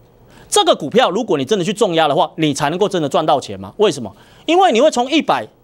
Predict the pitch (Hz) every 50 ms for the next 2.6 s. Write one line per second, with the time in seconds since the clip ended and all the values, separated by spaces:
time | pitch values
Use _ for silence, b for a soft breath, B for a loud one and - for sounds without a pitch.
0 | _ _ _ _ _ _ _ - - - 247 247 233 185 139 - 208 240 208 175
1 | - _ _ _ _ _ _ _ - - 302 - 269 269 226 240 - 294 247 208
2 | 208 208 202 - 185 170 139 127 165 156 160 160